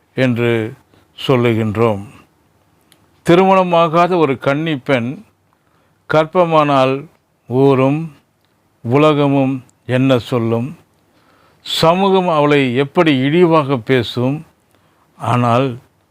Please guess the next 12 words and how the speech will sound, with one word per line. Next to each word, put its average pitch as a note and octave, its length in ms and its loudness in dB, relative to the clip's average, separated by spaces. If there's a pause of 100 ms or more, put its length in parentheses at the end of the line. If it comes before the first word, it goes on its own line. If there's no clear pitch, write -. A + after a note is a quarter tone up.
(160)
மரியாளோ, A#2+ 880 0 (600)
"இதோ, B2+ 560 0 (640)
இது C#3 300 2
முதல் D3 500 2 (540)
எல்லா A#2+ 480 0 (140)
சந்ததியும் C#3+ 640 2 (500)
என்னை A#2+ 360 0 (100)
பாக்கியவதி C#3 920 0 (360)
என்று A#2+ 340 0
சொல்லுவார்கள்" B2 1000 0 (480)
என்று A#2 480 0 (100)
சொல்லுகிறாளே. G#2+ 920 -2